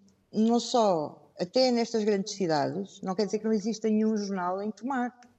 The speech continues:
Existe, felizmente. Em Torres Novas existia o Centenário Almonda, que infelizmente fechou no ano passado. Hum, mas é, é, não há é comunicação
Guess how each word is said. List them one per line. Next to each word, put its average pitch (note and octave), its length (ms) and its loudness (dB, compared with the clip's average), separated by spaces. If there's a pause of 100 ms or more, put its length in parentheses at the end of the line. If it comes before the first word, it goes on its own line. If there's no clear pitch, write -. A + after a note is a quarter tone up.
(180)
Existe, F3 500 -8
felizmente. F#3 560 -6 (480)
Em G3 100 0
Torres G#3+ 340 0
Novas A3 560 0 (520)
existia G#3+ 680 0
o F#3 400 -2
Centenário F3+ 600 -2
Almonda, G3 500 0
que - 120 -8
infelizmente F#3 480 -4
fechou F#3+ 220 -6
no F3+ 100 -4
ano F3 120 -4
passado. F#3 520 -4 (1040)
Hum, G3 360 -6 (1120)
mas A3 260 0
é, B3 40 4 (1000)
é, - 80 -20
não A#3+ 300 2
há C4+ 180 0
é C#4 120 0
comunicação B3+ 880 -2